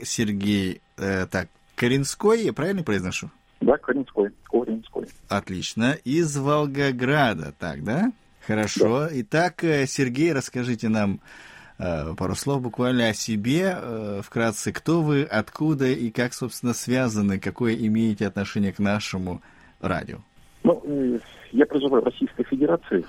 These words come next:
Speaker 2: в городе Волгограде, это юг России. На досуге я люблю слушать радио, в частности, «Короткие волны»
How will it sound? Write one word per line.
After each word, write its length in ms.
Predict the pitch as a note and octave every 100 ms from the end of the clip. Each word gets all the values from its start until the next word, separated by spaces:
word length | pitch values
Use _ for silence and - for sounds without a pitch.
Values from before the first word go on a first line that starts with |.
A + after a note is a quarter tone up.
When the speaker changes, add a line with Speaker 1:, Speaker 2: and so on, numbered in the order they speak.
| -
Speaker 2:
в 40 | A2+
городе 240 | A#2+ A2
Волгограде, 580 | G#2 G#2+ G#2+ F#2+ E2 - -
это 360 | G#2+ - F#2+ F#2 -
юг 240 | A3 G#3+
России. 520 | - A3+ - D#3+ F#2+ E2+ - - - A#2+
На 100 | A#2+
досуге 440 | A#2 - E3 D#3
я 140 | F#2+ C3+
люблю 280 | C3+ G2+ A2+ -
слушать 200 | - -
радио, 380 | - F2 - - - -
в 40 | -
частности, 420 | A#2 - - A2+
«Короткие 500 | - G#2 G2 - G#2+
волны» 400 | C3 C#3 G2+